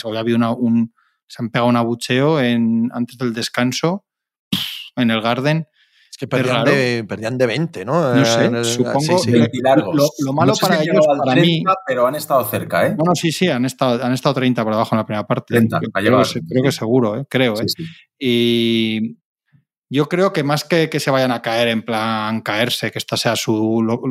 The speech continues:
Speaker 1: que, que estos últimos quince días vayan a ser su segunda mitad de temporada, que es imposible, pero bueno, yo qué sé, el año pasado pasó lo contrario al revés y, y nos teníamos que frotar los ojos.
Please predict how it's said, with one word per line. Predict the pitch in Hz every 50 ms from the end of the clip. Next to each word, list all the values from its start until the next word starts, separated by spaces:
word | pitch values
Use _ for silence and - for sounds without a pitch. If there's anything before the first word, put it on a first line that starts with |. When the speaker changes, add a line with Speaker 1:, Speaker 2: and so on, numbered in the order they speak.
| 123 - _
Speaker 1:
que, | - 131 127 127
que | - 185
estos | - - 143 123
últimos | 143 123 135 131 131 123
quince | - 139 127 127 - 120
días | 120 120 117 110
vayan | 110 117 117 113
a | 110
ser | - - 113 104
su | - - 120 110 107
segunda | - - 117 113 110
mitad | 107 110 113 104
de | 104 107
temporada, | 104 - 120 117 123 127
que | - 117
es | 117
imposible, | 139 127 139 123 - 143 160 202
pero | 160 123 110
bueno, | 131 175 151
yo | 123 120
qué | - 113
sé, | - 175 170
el | 120 123
año | 123 139 147
pasado | 151 156 156 160 156
pasó | 151 - 170
lo | 180 175
contrario | 156 143 131 135 127 123 127
al | 127 120
revés | 113 117 123 139 175 185 147 156
y, | 143 131 135 123 120
y | 113
nos | 117 117 -
teníamos | - 120 120 127 147 -
que | _ -
frotar | - 139 120 120 117
los | 110 110 - -
ojos. | 190 175 - 110 104